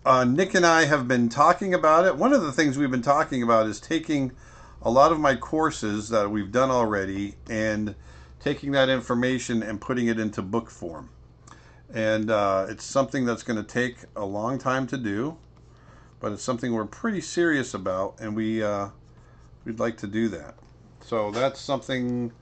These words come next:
something that we're gonna be looking at down the road.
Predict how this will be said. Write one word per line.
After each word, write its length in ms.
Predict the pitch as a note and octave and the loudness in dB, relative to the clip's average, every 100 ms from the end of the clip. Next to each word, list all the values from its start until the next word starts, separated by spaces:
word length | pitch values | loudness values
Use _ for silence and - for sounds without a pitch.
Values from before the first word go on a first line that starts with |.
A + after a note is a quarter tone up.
| - - - - - | -20 -20 -20 -20 -20
something 420 | - - A#2+ C3+ A#2 | -12 -8 -6 -4 -2
that 160 | A#2 | -2
we're 160 | A#2 A2 | -4 -6
gonna 160 | A2+ A2 | -4 -2
be 120 | A2 | -2
looking 320 | A2+ A#2 A2+ | -4 -4 -6
at 140 | G2+ | -4
down 180 | A2 G#2+ | -4 -4
the 80 | G#2+ | -4
road. 320 | G#2+ A2+ D#2+ | -4 -6 -8